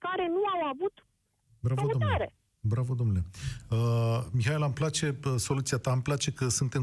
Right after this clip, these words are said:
Speaker 2: constructivi și îmi place că n-ai spus de la început ca să nu se dea. Mi se pare absolut excepțional. Și faptul că ai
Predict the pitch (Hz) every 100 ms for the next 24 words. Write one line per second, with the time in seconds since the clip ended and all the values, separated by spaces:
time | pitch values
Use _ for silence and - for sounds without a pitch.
0 | 120 120 123 107 147 - 143 127 127 151
1 | - 143 143 135 151 - 151 120 123 120
2 | 117 117 - 135 - 123 - 120 110 131
3 | - 120 107 104 78 - _ _ 113 110
4 | 135 147 139 127 127 131 139 - 131 127
5 | 127 - 127 107 127 104 95 120 - -
6 | - - - 180 - 185 180 - 175 151
7 | 160